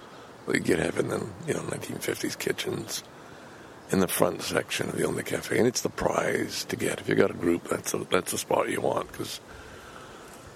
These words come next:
uh, everything else, there's a couple of tables in the back. They fill up pretty quickly, but this is, this is prime. You're right by the window, front door, and it's,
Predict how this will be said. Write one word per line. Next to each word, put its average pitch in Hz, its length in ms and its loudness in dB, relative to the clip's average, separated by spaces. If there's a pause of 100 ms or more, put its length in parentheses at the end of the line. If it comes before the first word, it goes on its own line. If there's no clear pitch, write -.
(240)
uh, - 140 0
everything 87 320 4
else, - 240 2
there's 95 120 2
a 110 40 0
couple 151 220 4
of 87 80 2
tables 92 340 4
in 90 80 -2
the 82 80 0
back. 80 520 0 (180)
They 92 80 4
fill - 260 2
up - 140 0
pretty - 180 -2
quickly, - 340 -2
but 113 140 -2
this 143 180 6
is, - 160 0
this - 240 4
is - 80 -4
prime. - 480 -2
You're - 120 2
right 52 160 2
by 85 100 2
the - 100 0
window, - 600 -2
front - 340 -6
door, 98 360 2
and - 180 0
it's, - 320 -6